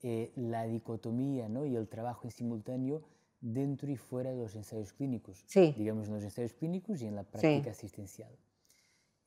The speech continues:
Speaker 1: Eh,
Speaker 2: Sí,
Speaker 1: la
Speaker 2: porque, porque está siendo a la vez, quiero decir,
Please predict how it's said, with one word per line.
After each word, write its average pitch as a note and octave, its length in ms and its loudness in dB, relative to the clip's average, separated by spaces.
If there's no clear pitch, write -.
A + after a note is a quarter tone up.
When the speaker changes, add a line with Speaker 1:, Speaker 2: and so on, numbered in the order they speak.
Speaker 1:
Eh, C3+ 300 2
Speaker 2:
Sí, F3 120 10
Speaker 1:
la B3+ 60 4
Speaker 2:
porque, C#3+ 400 4
porque - 280 4
está D3+ 180 6
siendo D3 320 6
a D3 40 8
la C3 160 10
vez, G3+ 260 8
quiero D3 200 2
decir, C#3+ 520 4